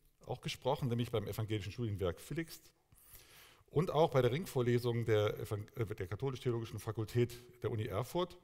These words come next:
und zwar unter dem Vortragstitel Das Problem der Repräsentation und die Tücken der Demokratie in Staat und Kirche.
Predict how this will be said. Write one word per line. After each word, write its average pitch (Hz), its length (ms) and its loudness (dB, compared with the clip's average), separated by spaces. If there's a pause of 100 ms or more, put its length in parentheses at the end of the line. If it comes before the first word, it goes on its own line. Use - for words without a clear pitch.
(720)
und 113 140 -8
zwar 120 140 2
unter 135 140 0
dem 131 100 2
Vortragstitel 123 1600 0
Das 110 200 -2
Problem 127 440 -2
der 135 120 4
Repräsentation 120 720 0
und 127 100 -4
die 120 80 0
Tücken - 280 -4
der 123 100 6
Demokratie 127 600 0
in 120 80 -4
Staat 110 320 0
und 113 160 -10
Kirche. - 420 -2